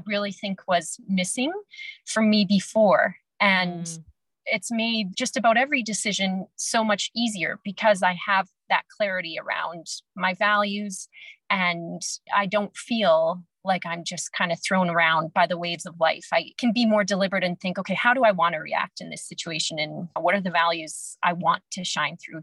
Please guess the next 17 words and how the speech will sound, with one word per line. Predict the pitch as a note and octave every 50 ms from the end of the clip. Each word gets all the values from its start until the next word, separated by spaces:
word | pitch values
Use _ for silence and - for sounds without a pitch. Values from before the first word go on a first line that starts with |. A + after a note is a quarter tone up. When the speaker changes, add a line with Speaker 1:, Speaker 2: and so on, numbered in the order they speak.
| -
Speaker 1:
here?" | - - - D3 D3 D3 _ _ _ _ _ _ _ _ _ _ _ _ _ _ _ _ _ _ _ _ _ _ _ _ _ _ _ _ _ _ _ _ _ _
Speaker 2:
Next | F3+ G3 G#3+ A3+ - - -
up, | G#3 G#3 -
we're | G#3
gonna | F3+ F3+ F3+ F3+ F3
learn | E3+ E3+ E3 E3 F3+ F#3
from | - F3+ D#3+ D#3+
Valerie | C#3 D#3+ C#3+ D3 D#3+ F3+ F3+ F3+
Bradshaw | D#3+ - F3 D#3+ D#3 E3 E3 - - - D3 C#3+ C3
in | - C#3 C#3+ D3
Utah | D3+ E3+ E3+ - - C3 B2+ B2+ D#3 F#3+ _ -
about | D#3 D#3 D#3 D#3 _
the | E3+
pillar, | D3+ - - F3 E3 D#3+ F3 F3+ F#3
"Celebrate | - - - - E3+ E3+ F#3 F3 F3+ F#3 F3 -
Your | - D3 D3
Strengths." | C#3+ - - - - C3 G2+ G2 - _ - - - -